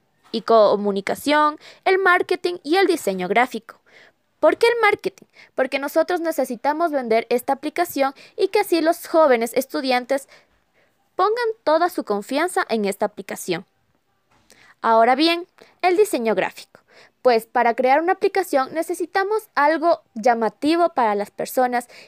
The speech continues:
y que ellos puedan ver lo que se, lo que queremos transmitir en ellos. Y finalmente,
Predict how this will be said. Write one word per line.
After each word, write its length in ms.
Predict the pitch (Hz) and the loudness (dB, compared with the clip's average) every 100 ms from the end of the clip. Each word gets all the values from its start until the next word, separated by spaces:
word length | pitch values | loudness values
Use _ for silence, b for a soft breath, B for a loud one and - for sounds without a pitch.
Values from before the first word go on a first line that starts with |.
| B | B
y 120 | 381 | -2
que 260 | 440 403 381 | 2 2 2
ellos 220 | 370 370 | -2 -4
puedan 420 | - 285 285 294 - | -2 0 0 -4 -12
ver 420 | 196 277 349 - | -2 2 2 0
lo 180 | - 233 | -4 -4
que 100 | 226 | -4
se, 220 | - 202 | -8 -4
lo 160 | 220 220 | -2 0
que 340 | 220 214 208 | 2 2 0
queremos 340 | - 262 370 339 | -2 0 0 -2
transmitir 500 | 233 226 202 226 214 | -4 -4 -4 -2 0
en 140 | 180 | -2
ellos. 360 | 165 - - _ _ b b b b b | -8 -16 -20 _ _ b b b b b
Y 140 | - 233 | -8 -6
finalmente, 680 | 220 226 269 262 254 247 | -4 -2 -2 -2 -2 -4